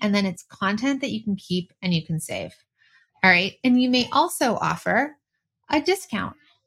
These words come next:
on the specific product. That's gonna be the thing that gets them over the edge. So you can do a product demonstration and then you can say, "And this weekend only, right? Saturday to Sunday,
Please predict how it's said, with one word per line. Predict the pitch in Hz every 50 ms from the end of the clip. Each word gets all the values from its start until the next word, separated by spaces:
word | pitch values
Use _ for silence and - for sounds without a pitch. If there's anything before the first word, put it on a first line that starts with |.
| _ _ _ _ -
on | 214 208 196
the | 196 190
specific | - - 202 190 - 175 180 175 170
product. | - 175 160 160 165 135 - - - - 226
That's | 254 254 277 254 -
gonna | - 302 302
be | 269 262 254
the | 247
thing | 240 240 220 214
that | 214 196
gets | 196 190 190 -
them | 208 196
over | 190 180
the | 185 202 214
edge. | 247 226 175 185
So | - - 220
you | 202 -
can | 233 208
do | 208 196
a | 190
product | 175 - 208 214 254 277 262
demonstration | - 196 185 180 175 - 175 165 180 - - 175
and | - - 202 214
then | 262 311 330
you | 311
can | - 254 226
say, | 220 - 190 180 180 180 - _ - - - - - - -
"And | 220 214 208 196 - - _ -
this | 190 170 208 220 - -
weekend | 240 247 240 220 285 294 311 294
only, | 214 170 165 160 156 156 185 262 302 - _ _ _ _ _ -
right? | 175 170 196 208 -
Saturday | - - 208 185 190 202 214 220 220
to | 233 247
Sunday, | 247 247 - 156 165 160 151 147 160 190 233 269 277 277